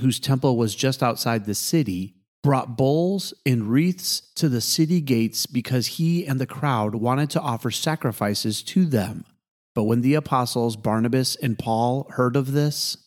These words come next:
they tore their clothes and rushed out into the crowd, shouting, "Friends, why are you doing this? We too are only human,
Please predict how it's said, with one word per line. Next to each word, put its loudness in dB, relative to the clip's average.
they 4
tore 2
their 2
clothes -2
and 2
rushed 2
out 0
into 0
the 0
crowd, 0
shouting, 2
"Friends, 2
why 2
are 4
you 2
doing 4
this? 0
We 2
too 2
are -2
only 4
human, 0